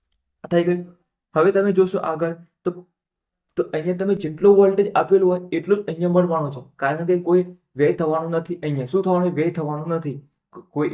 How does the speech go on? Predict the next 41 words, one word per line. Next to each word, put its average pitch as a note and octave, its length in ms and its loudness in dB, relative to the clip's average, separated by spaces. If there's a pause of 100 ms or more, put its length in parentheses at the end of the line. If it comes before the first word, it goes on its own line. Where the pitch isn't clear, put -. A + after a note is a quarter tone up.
એવો D3+ 100 -4 (100)
અવરોધ D3+ 280 -4
લગાવ્યો D#3 360 -2
નથી E3 160 -4
અહીંયા. D#3+ 260 -8 (200)
અને D3 100 -12 (100)
આ C#3 120 -2
પણ D#3 160 -4
એકદમ E3 220 -8 (140)
આદર્શ D3+ 340 -2
છે, C#3 100 -6 (180)
ઇન્ડક્ટરની D#3 500 -4
જેમ D#3 120 -8 (120)
આદર્શ C#3 260 -4 (260)
કેપેસિટર D3+ 540 -4
છે. B3+ 180 -8
અહીંયા D3+ 320 -8 (440)
એનો D#3 200 -6
કોઈ D#3+ 240 -4 (140)
અવરોધ D3+ 280 -6
છે D#3+ 160 -4
નહીં, E3+ 160 -8 (120)
વ્યય C3+ 180 -4
થતો D3+ 240 -6
નથી. D#3 280 -8
તો D3 120 -8
અહીંયા D3 240 -8
જેટલો D3+ 300 -4
વોલ્ટેજ E3+ 340 -2
આપેલો E3+ 300 -2
હોય D3+ 120 -4 (320)
એટલો E3 260 -6
અહીંયા D3 220 -8
મળવાનો D3+ 380 -2
છે. C3+ 80 -12 (180)
તો - 40 -18 (100)
બંનેના D#3 460 -2
વોલ્ટેજ D#3 280 -2
શું E3+ 160 2
હોય? D3+ 100 -4 (340)
સમાન E3+ 340 0